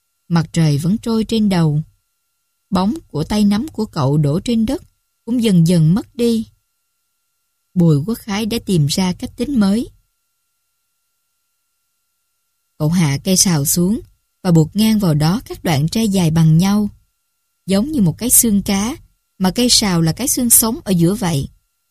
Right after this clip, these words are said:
Làm xong, cậu dựng cây sào lên. Bóng của những thanh tre đổ dài trên đất.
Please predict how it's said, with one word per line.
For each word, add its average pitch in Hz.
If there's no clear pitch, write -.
Làm 170
xong, 185
cậu 175
dựng 170
cây 226
sào 185
lên. 202
Bóng 196
của 254
những 175
thanh 220
tre 214
đổ 170
dài 185
trên 214
đất. 277